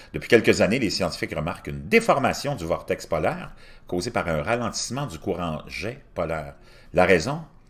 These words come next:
Le réchauffement de l'Arctique. Dans quelque temps,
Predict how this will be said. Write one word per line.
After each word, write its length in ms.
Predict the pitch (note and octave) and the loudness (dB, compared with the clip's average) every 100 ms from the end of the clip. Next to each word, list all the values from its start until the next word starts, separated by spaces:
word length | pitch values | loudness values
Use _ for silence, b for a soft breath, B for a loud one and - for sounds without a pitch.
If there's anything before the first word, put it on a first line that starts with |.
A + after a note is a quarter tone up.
| - - | -20 -12
Le 120 | C2 | -8
réchauffement 480 | D#2+ - E2 - G#2 | -6 -6 -6 -4 -2
de 100 | E2+ | 0
l'Arctique. 480 | G#2+ - C#3 B2+ D2 C#2+ b b b b | 0 -2 -6 -6 -12 -14 b b b b
Dans 120 | D2 | -6
quelque 300 | D2+ A2 G2 | 2 4 6
temps, 300 | F2 A2+ D3+ | 4 2 -2